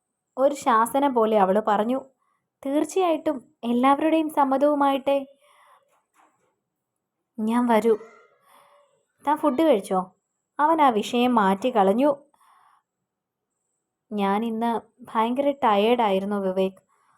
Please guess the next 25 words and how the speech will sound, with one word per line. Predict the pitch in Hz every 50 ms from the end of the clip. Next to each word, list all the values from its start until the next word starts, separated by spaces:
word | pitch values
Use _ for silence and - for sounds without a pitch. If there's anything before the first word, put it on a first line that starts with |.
| _ _ _ _ _ -
അതുകൊണ്ട് | 208 208 202 208 214 220 220 220 226 220 - - - _ _ _
ഫുഡ് | _ - 247 233 240 294
വാങ്ങിയിട്ട് | 285 277 254 233 233 247 254 269 254 277
വന്നത്. | 269 247 208 196 196 190 190 196 - - _ _ _ _ _ _ _ _ _ _
കഴിക്കാൻ | - 208 196 196 196 254 254 262
തുടങ്ങായിരുന്നു. | 269 254 233 220 233 240 247 233 208 190 190 190 190 185 - - _ _ _ _ _ _ _ _ _ _ _ _ _ _ _ _ -
വിവേക് | 277 302 302 339 359 349 349 330
കഴിച്ചോ? | 269 214 196 190 196 - 208 190 185 190 190 _ _ _ _ _ _ _ _ _ _ _ _ _ _ _ _ _ _ _ _ _ _ _ _ _ _ _ -
ഇ-, | 214 208 208 214 214 -
ഇല്ല, | 226 240 233 233 226 208 - - _ _ _ _ _ _ _ _ _ -
തന്നെ | 240 233 233 240 254
ഒന്ന് | 269 269
വിളിച്ചിട്ടാവാം | 262 240 226 220 - - 254 269 269 247 226 220 226 226 220 214 - -
എന്ന് | 220 220 233 233
കരുതി. | 220 208 190 185 190 190 190 - - - _ _ _ _ _ _ _ _ _ _ _ _ _ _ _ _ _ -
ഞാൻ | 269 302 302 302
ഉച്ച | - - - 359
മുതൽ | 349 330 330 330 311 302
വിളിക്കുക, | 262 226 208 196 196 - 208 185 185 - - _ _ _ -
അപ്പോഴൊക്കെ | 202 - - 240 247 240 254
തൻ്റെ | 277 269 262 262 254
ഫോൺ | 254 254 247 254
സ്വിച്ച് | 247 247 220 208 240
ഓഫ് | 247 254 247
ആയിരുന്നു. | 226 190 185 190 185 190 -